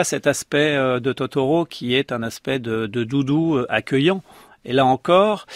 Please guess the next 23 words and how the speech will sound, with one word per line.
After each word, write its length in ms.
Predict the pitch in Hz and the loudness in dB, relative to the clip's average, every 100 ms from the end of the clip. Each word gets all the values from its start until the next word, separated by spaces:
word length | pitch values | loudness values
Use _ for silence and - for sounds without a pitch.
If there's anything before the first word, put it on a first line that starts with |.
| - - - | -14 -16 -14
c'est 300 | - 139 120 | -6 -2 0
à 160 | - 147 | 4 4
l'intérieur 760 | 165 165 156 156 151 156 170 127 | 4 0 0 -2 2 2 2 0
d'une 340 | 131 131 127 | -4 -4 -4
sorte 420 | - 147 - - | 2 0 2 -4
de, 460 | 139 120 123 120 120 - - - _ | -4 -2 -2 0 -4 -8 -20 -20 _
de 160 | 120 123 | -6 -4
nature, 800 | 127 147 151 - 156 165 160 120 | 2 2 2 -6 0 0 0 0
euh, 300 | 120 117 117 - | 0 0 -2 0
inviolée, 720 | 135 135 139 143 143 151 143 | -2 0 4 4 4 0 0
euh, 160 | 120 117 | -4 -2
accueillante. 680 | - - 139 123 151 202 - | -2 -2 -2 0 0 -2 -6
Il 80 | 127 | -2
y 100 | 135 | 2
a 180 | 139 120 | 2 0
une 160 | 131 127 | -4 0
autre 260 | - - | 0 -2
forme 340 | - 165 151 147 | 2 4 4 2
accueillante 460 | - 139 156 170 | 0 0 0 0
qui 80 | 143 | -4
est 20 | |
cette 220 | - 131 | -4 -4
maison. 460 | 131 127 127 170 | -2 -2 0 0